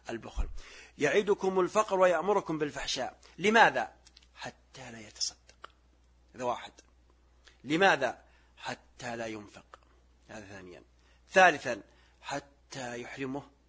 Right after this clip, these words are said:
الأجر، الأجر، الصدقة فيها أجر عظيم، بل كثير من الآيات الإنفاق دليل، أعظم علامة إيمان الشخص الإنفاق، ولذلك جاء في الحديث قال النبي عليه الصلاة والسلام: "والصدقة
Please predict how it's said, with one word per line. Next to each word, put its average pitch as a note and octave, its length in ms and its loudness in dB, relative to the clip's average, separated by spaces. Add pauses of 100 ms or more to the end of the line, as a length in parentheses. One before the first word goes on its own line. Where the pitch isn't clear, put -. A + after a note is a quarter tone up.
(540)
الأجر، F#3 360 -4 (960)
الأجر، F3+ 320 -6 (320)
الصدقة E3 380 -6
فيها G3 220 2
أجر G#3+ 180 0
عظيم، G3+ 300 2 (680)
بل D3+ 160 0 (240)
كثير G#3 300 0
من F#3+ 100 2
الآيات D3+ 540 2 (440)
الإنفاق D3+ 520 -6
دليل، D#3+ 320 -6 (140)
أعظم D3+ 420 -4
علامة C3+ 400 -4 (160)
إيمان D3 260 -4
الشخص - 460 -6 (340)
الإنفاق، B2 640 -12 (720)
ولذلك B2+ 400 -6
جاء A#2+ 200 -8
في A#2 60 -14
الحديث C3 380 -10
قال A#2+ 200 -10
النبي A#2 360 -10
عليه A#2 180 -12
الصلاة A#2+ 400 -10
والسلام: C#3+ 340 -4 (240)
"والصدقة D#3 840 0